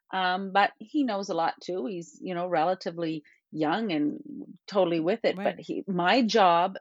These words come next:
Speaker 1: as the ca-, as his caregiver, he, it was a very stressful time, as it is with anybody diagnosed with the cancer word.
Speaker 2: Right.
Speaker 1: It does throw us for a loop, even though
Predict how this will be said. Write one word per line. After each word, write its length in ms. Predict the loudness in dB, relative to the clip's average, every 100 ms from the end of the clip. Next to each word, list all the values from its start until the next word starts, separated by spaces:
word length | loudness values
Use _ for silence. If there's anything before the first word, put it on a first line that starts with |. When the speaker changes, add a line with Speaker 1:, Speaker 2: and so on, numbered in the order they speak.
| -4
Speaker 1:
as 280 | -4 -4 -8
the 80 | -14
ca-, 280 | -8 -8 -4
as 180 | -6 -4
his 160 | -8
caregiver, 580 | -6 -8 -6 -6 -4 -6 -8 _ _ _ _
he, 480 | -8 -2 0 -2 -6 -6
it 100 | -4
was 180 | -2 -4
a 60 |
very 320 | -2 -2 -2
stressful 520 | -4 -4 -4 -4 -10 -10
time, 380 | -6 -6 -4 -6
as 160 | -6
it 80 | -6
is 160 | -6 -4
with 120 | -4
anybody 400 | -2 -2 -2 0
diagnosed 560 | 0 0 0 -2 -2
with 120 | -8 -10
the 60 |
cancer 640 | -8 -4 -4 -2 -2 -2 -6 -6
word. 500 | 0 2 4 4 2
Speaker 2:
Right. 100 | -2
Speaker 1:
It 140 | 2
does 400 | 2 2 0 -8 _ _ -2
throw 200 | 4 6
us 120 | 4
for 140 | 0 -2
a 80 | -2
loop, 240 | -2 -4
even 280 | -4 -4 -2
though 280 | -2 -4